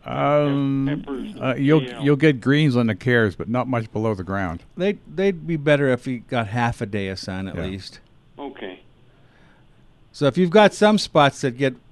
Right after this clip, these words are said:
Speaker 3: partial sun, uh, you could grow the carrots. Uh,
Speaker 2: Yeah, yeah.
Speaker 3: uh, I'd even look at maybe even growing rhubarb in the shade.
Speaker 1: Yeah, it'll,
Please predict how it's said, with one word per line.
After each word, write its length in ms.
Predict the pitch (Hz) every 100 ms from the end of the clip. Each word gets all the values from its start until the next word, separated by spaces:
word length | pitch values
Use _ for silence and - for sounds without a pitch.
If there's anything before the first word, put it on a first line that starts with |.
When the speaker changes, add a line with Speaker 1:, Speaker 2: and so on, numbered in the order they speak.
| _
Speaker 3:
partial 440 | - 151 160 - 104
sun, 500 | - 104 87 95 110 _ _ _ - _ _ -
uh, 160 | 107 101
you 180 | 110
could 220 | 117 113 104
grow 380 | 107 101 101 98
the 80 | 107
carrots. 600 | - 107 101 135 - - - _ _ _ _ -
Uh, 60 |
Speaker 2:
Yeah, 160 | 117 87 - _ _ _
yeah. 60 | 98 _ _ _ _ _ _ _ _ 117
Speaker 3:
uh, 160 | 113 117
I'd 200 | 233 226
even 220 | 151 147
look 200 | 143 156
at 100 | 135
maybe 280 | 135 139 147
even 280 | 147 143 139
growing 380 | 147 151 151 139
rhubarb 540 | 160 208 139 98 95
in 160 | 95 92
the 80 | 95
shade. 440 | 110 92 90 95 - _ _ _ _ _ _ _ _ _ _ _
Speaker 1:
Yeah, 80 | -
it'll, 360 | 160 208 214